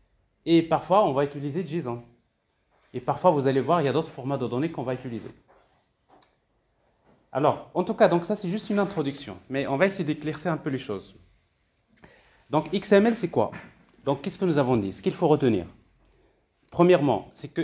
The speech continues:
X M L, c'est un langage d'échange de données structuré entre les applications des systèmes d'information.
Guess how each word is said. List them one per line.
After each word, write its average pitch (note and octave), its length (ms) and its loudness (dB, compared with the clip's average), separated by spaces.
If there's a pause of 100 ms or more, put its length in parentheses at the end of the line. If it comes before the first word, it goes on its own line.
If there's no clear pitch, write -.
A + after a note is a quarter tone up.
X E3+ 200 -4
M D#3 160 4
L, G#3+ 300 0 (2500)
c'est C#3+ 260 -2
un D3 80 6
langage C#3 880 2 (1700)
d'échange G2+ 720 0 (120)
de G#2 160 -4
données A#2 480 0 (200)
structuré E3 640 -4 (1120)
entre F#3 400 2 (1700)
les C#3+ 240 4
applications E3+ 640 0
des C#3 100 -6
systèmes D3+ 320 -6
d'information. B2+ 540 -4